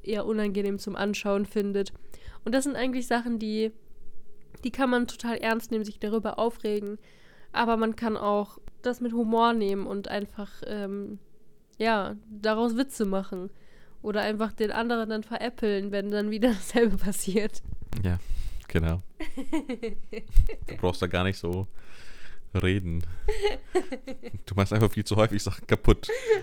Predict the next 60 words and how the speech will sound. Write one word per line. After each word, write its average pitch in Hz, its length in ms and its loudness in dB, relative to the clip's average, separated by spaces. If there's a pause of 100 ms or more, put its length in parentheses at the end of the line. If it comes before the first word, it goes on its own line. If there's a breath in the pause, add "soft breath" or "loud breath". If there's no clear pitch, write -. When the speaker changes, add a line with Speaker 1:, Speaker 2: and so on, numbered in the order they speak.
(140)
Speaker 2:
als 403 200 6
dass - 200 4
ich - 120 2
das 98 200 6
einfach 101 320 6
so 101 380 4 (400 loud breath)
an 113 100 2
den 107 140 2
Tischkanten 98 480 4
liegen 98 240 0
lassen 104 280 2
Speaker 1:
Ja, 101 80 2
jetzt 95 140 -4
bist - 100 -8
Speaker 2:
kann. 101 100 4
Speaker 1:
du 95 100 2
schon 113 60 -4
traumatisiert 220 720 -6
durch 208 180 -8
mich. 220 300 -12
Speaker 2:
Ja, 95 160 -4
bin 98 220 -4
ich 101 160 -8
auch - 120 -16
wirklich. - 400 -12 (140)
Ihr 98 80 2
müsst 104 160 2
euch 101 80 -2
das - 220 -2
mal, 85 360 0
also 82 240 -6
ich, - 140 -6
ich - 100 -4
hab - 80 0
da - 80 2
eine 87 80 2
kleine 80 240 0
Geschichte - 360 -2
für - 140 -8
euch. - 260 6
Also, 143 200 0
Speaker 1:
Oh - 140 -2 (180)
nein. 202 400 -8 (1040 loud breath)
Speaker 2:
wir 90 160 4
haben 90 380 2 (200)
der 78 140 0
Rahel 85 420 4 (400 soft breath)
vor - 120 0
einiger 85 240 4
Zeit 73 200 0
mal 76 120 0
ein 76 60 0
neues 76 240 0
Handy 151 180 2
gekauft. 101 600 6
Speaker 1:
<laughs> 349 100 6
Und 330 80 2
nicht 311 220 -2
die 277 140 -4
Geschichte. 233 560 -6